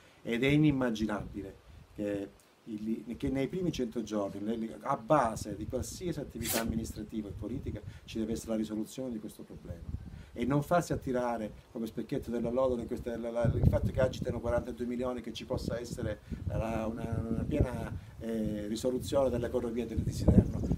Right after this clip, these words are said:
in più tanto. Io posso fare soltanto un esempio. L'Hotel Present di Nord vicino sta, nonostante tutto, sta reinvestendo. E quella è la vera attività dove reinvestire. Il revamping che loro stanno pre-,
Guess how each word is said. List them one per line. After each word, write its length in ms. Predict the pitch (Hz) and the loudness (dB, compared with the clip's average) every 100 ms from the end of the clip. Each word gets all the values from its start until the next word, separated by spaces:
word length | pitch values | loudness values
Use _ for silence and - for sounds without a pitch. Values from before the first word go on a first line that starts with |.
| - | 2
in 220 | - - | 2 6
più 220 | - - - | 12 12 12
tanto. 520 | - - - - - | 12 12 12 12 12
Io 100 | - | 8
posso 220 | - - - | 8 12 12
fare 120 | - | 10
soltanto 360 | - - - | 6 4 4
un 60 | - | 6
esempio. 540 | - 98 98 - - - - | 6 6 4 10 12 12 12
L'Hotel 300 | 160 - - | 4 6 6
Present 420 | 196 170 165 - | 4 2 2 4
di 100 | - | 6
Nord 280 | - - - | 6 6 4
vicino 360 | - - 117 117 | 2 0 -4 -2
sta, 300 | 156 139 - - - - | 0 0 0 -8 -12 -6
nonostante 600 | - 160 175 - 208 160 151 | 2 2 2 2 0 0 -4
tutto, 340 | 131 120 117 | -4 -6 -6
sta 160 | - 147 | 0 2
reinvestendo. 920 | 165 - 160 156 - 107 92 92 - - | 2 2 0 -2 -2 -4 -4 -10 -6 -2
E 140 | - - | 0 2
quella 240 | - 156 | 2 2
è 40 | 110 | 0
la 80 | |
vera 160 | 101 101 | -2 -4
attività 400 | 98 - - 92 | -4 -4 -4 -4
dove 180 | 98 98 | -2 0
reinvestire. 460 | - - - - | 0 0 -2 0
Il 40 | 139 | 4
revamping 540 | 156 180 190 - - | 6 8 8 6 12
che 100 | - | 12
loro 200 | 151 160 | 12 4
stanno 260 | - 135 143 | 0 -2 -2
pre-, 260 | 143 123 | -2 -2